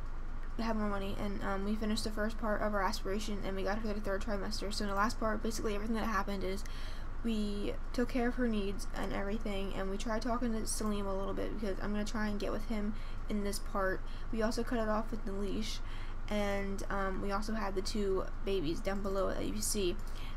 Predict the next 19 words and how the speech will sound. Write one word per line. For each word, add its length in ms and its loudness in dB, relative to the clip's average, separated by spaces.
Um, 360 0
we 120 2
have 420 2
here 540 2
Andrew, 560 0
and 140 0
this 200 2
is 160 0
Nalisha's 420 0
kids. 400 0
They're 160 0
so 240 0
cute. 260 -2
They're 120 0
twins, 300 -2
by 160 0
the 80 2
way. 260 0
And 240 0